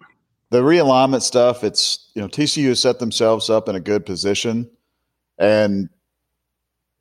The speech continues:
I, I s-, I feel like, you know, they've, they've been in, <laughs> they'll deny this too, but there's been discussions with, I think the Pac-twelve thing everyone knows about now, and then, and the other conference, they, they have been talking to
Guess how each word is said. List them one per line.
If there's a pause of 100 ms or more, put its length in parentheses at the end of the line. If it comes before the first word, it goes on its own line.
(580)
I, (140)
I
s-,
I
feel
like, (360)
you
know,
they've,
they've
been
in, (960)
<laughs> (460)
they'll
deny
this
too,
but
there's
been
discussions
with, (360)
I
think
the
Pac-twelve
thing
everyone
knows
about
now,
and
then,
and
the
other
conference,
they,
they
have
been
talking
to